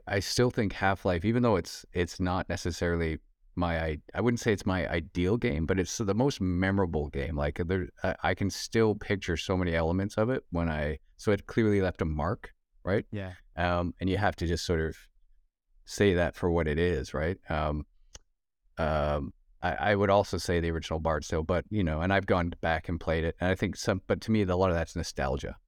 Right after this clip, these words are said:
Speaker 1: right? When I actually think of something that even holds up today, and, you know, I'm still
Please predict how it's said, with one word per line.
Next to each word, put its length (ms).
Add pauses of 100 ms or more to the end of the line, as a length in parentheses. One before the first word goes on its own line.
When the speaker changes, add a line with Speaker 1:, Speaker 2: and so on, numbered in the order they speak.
(120)
Speaker 1:
right? 260
When 140
I 60
actually 240
think 160
of 80
something 240
that 100
even 240
holds 300
up 260 (300)
today, 520 (580)
and, 440 (140)
you 60
know, 180
I'm 160
still 360